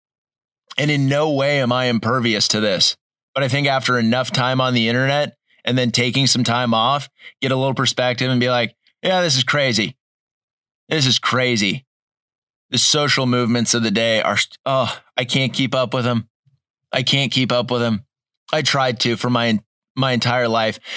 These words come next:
but as the internet sped up and meme culture entered and,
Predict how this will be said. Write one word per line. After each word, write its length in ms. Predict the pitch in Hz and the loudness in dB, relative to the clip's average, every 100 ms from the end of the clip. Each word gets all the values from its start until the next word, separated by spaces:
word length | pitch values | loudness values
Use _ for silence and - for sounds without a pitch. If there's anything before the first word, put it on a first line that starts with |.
| - | -6
but 80 | 131 | -2
as 120 | 127 | 0
the 200 | 127 123 | 2 2
internet 380 | 131 139 139 131 | 2 2 0 2
sped 500 | - - - 123 127 | 2 2 0 0 0
up 280 | 113 127 131 - _ _ _ _ _ _ _ _ _ | 2 0 -2 -12 _ _ _ _ _ _ _ _ _
and 280 | 113 113 107 | -2 0 2
meme 280 | 110 131 135 | 2 2 0
culture 520 | - 131 131 - 131 | 0 -2 0 0 0
entered 680 | 117 127 117 120 127 123 120 | 2 0 0 0 2 2 2
and, 220 | 104 95 | 0 0